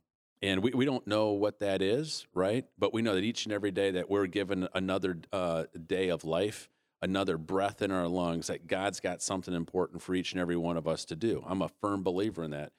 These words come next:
And just sitting there, actually, I was standing there, standing there over your bed and looking at you, I just wanted you to know, it's like, "Jim,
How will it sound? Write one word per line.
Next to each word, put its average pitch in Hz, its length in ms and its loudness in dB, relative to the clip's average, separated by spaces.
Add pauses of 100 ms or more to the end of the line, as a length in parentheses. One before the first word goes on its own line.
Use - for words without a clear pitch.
(220)
And 101 80 -2
just 107 220 0
sitting 113 300 0
there, 101 460 0
actually, 90 320 -2
I - 40 2
was 80 80 -4
standing 101 420 -2
there, 85 180 -2
standing 101 280 -4
there 90 180 0
over 92 180 0
your 87 140 0
bed 95 260 -2
and 87 80 -4
looking 90 300 -2
at 87 140 -4
you, 92 120 -2
I 87 60 0
just 87 180 -4
wanted 90 240 -2
you 90 80 -4
to 85 60 -2
know, 87 200 -2
it's 82 120 -4
like, 76 160 -8
"Jim, 90 280 -2